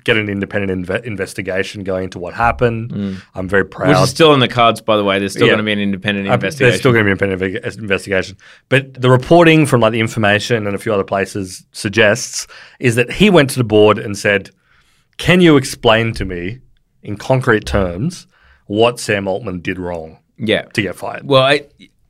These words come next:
Speaker 2: again, to reiterate, the board suggested that he had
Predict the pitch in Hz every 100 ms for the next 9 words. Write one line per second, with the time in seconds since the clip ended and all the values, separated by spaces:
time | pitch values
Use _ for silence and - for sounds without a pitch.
0 | _ 120 127 131 107 107 110 110 107 107
1 | 104 101 120 131 127 120 113 104 98 113
2 | 101 98 98 _ _ - 98 113 104 104
3 | 104 101 98